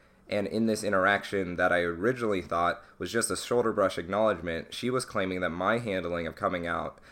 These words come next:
helped her to feel comfortable and safe enough to do the same. That girl is named Gabby, and she is now my best friend. And to this day, I still hold this moment as the proudest of my life. From that moment forward,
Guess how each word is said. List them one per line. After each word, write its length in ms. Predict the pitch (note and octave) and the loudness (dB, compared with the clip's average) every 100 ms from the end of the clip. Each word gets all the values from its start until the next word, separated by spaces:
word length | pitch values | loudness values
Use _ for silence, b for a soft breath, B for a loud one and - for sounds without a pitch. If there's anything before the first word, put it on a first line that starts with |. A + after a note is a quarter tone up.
| B | B
helped 240 | A2 A2+ | 0 0
her 160 | - G#2 | 2 0
to 80 | F2+ | 0
feel 180 | F#2 F2 | -2 -2
comfortable 680 | A2+ A2 G#2+ F2 F2 E2+ - | -2 -4 -4 -2 0 -2 -4
and 180 | E2 D#2+ | -6 -4
safe 300 | A#2 A#2 A2 | -2 0 0
enough 300 | F2+ E2 - | -2 -2 -6
to 100 | E2+ | -6
do 160 | F2 | -6
the 80 | D#2 | -6
same. 440 | - D#2+ - - - b b b b b b _ | -6 -8 -8 -16 -20 b b b b b b _
That 220 | - G#2+ | 2 4
girl 180 | G#2+ G2+ | 4 4
is 80 | G2 | 2
named 260 | F#2 E2+ | -2 -4
Gabby, 460 | D#2 G2+ G#2 A2 G#2 | 2 4 4 0 -2
and 160 | D2+ F2+ | -4 -4
she 140 | F#2 | -6
is 100 | E2+ | -2
now 160 | F2 E2+ | -2 -2
my 140 | E2 | -2
best 260 | E2+ D#2 - | -2 -4 -2
friend. 380 | D#2 G1+ B1+ - _ _ _ - | -4 -4 -10 -20 _ _ _ -6
And 160 | F#2 | -6
to 140 | - G2+ | -4 -4
this 180 | F#2 - | -4 0
day, 300 | F2+ E2+ E2 | 2 2 2
I 160 | D#2+ | 0
still 280 | E2 G2+ F2+ | -2 -2 -2
hold 300 | F2 F2+ D#2+ | -2 -4 -4
this 160 | D#2+ F#2 | -8 -4
moment 340 | D#2+ D2+ D2 D#2 | -6 -6 -8 -8
as 140 | D#2 | -8
the 80 | D#2 | -8
proudest 500 | - D#2 C#2+ C#2 - | -2 -2 -2 -8 -10
of 120 | C#2 | -10
my 160 | B1 A#1+ | -8 -8
life. 380 | G#1+ - - _ _ _ b b b b | -8 -12 -20 _ _ _ b b b b
From 160 | G2+ | -2
that 140 | G2+ G#2+ | 2 4
moment 340 | C3 C#3+ - | 6 4 2
forward, 560 | - G2+ G2 F#2+ F#2 | 4 4 6 4 2